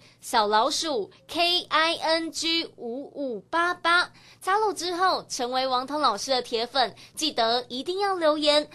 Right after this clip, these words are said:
，“我要红包百分百”，就能跟上这个优惠专案咯。有任何不清楚的地方，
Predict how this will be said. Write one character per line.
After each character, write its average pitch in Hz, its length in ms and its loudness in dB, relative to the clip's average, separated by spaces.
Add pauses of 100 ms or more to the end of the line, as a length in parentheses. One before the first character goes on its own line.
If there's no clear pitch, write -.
(140)
，“我 233 300 2
要 330 340 -2
红 262 320 -4
包 392 240 2
百 254 280 0
分 269 240 -4
百”， 240 260 0 (180)
就 277 160 4
能 254 300 0
跟 294 180 2
上 285 240 2
这 269 140 -6
个 208 240 0
优 285 240 2
惠 311 240 2
专 320 180 0
案 349 220 0
咯。 302 300 2 (240)
有 285 100 0
任 370 220 2
何 320 200 2
不 320 140 -6
清 339 200 -4
楚 330 120 -4
的 226 100 0
地 262 160 -2
方， 262 320 2